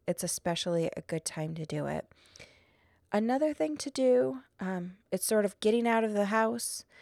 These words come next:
but not really going far, is getting your nails done. I feel a lot of my tips sometimes are for girls, uh, but I hope the men will take advantage of this too.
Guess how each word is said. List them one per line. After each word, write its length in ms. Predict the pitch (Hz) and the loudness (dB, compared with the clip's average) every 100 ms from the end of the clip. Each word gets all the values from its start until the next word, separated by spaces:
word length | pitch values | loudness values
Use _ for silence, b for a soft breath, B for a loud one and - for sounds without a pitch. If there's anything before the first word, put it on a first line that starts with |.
| B B B - | B B B 2
but 340 | 185 180 - - | 4 2 -2 -4
not 400 | 175 185 196 - | -2 0 -2 -2
really 540 | 233 233 233 233 226 _ _ _ _ _ _ _ _ - | -2 0 0 -2 -6 _ _ _ _ _ _ _ _ 2
going 340 | 185 190 185 | 4 6 2
far, 640 | 175 - 175 170 202 254 269 b b b - | -4 -4 0 2 0 -2 -6 b b b 0
is 380 | 202 196 185 196 | 2 4 2 -2
getting 380 | - 196 202 190 | 0 2 2 0
your 120 | 175 | -2
nails 460 | 165 165 151 - - | -2 -2 -2 -4 -4
done. 340 | - - 185 _ _ _ _ _ _ _ - B B | -4 -4 -8 _ _ _ _ _ _ _ -16 B B
I 40 | 202 | -2
feel 220 | 277 254 | 2 2
a 40 | |
lot 180 | 208 180 | 2 0
of 60 | 175 | 0
my 100 | 180 | -2
tips 300 | - 190 - | -2 -2 0
sometimes 600 | - 190 185 180 180 180 | -2 -4 -4 -4 -2 -2
are 140 | 170 | -2
for 420 | - 170 165 175 202 | -2 -2 -2 -4 -8
girls, 540 | - 165 185 330 - - B B B B B | -4 -2 -2 -4 -4 -8 B B B B B
uh, 160 | 190 185 | -4 -2
but 180 | 190 202 | 4 4
I 80 | 202 | 6
hope 240 | 233 - | 2 -2
the 80 | 226 | 0
men 340 | 208 190 220 | 2 0 -2
will 80 | 226 | -6
take 260 | - 196 202 | -4 -4 -2
advantage 420 | 196 185 185 190 | -2 0 -2 -4
of 120 | 185 | -4
this 180 | 185 - | -2 -2
too. 420 | - 180 185 | 0 2 2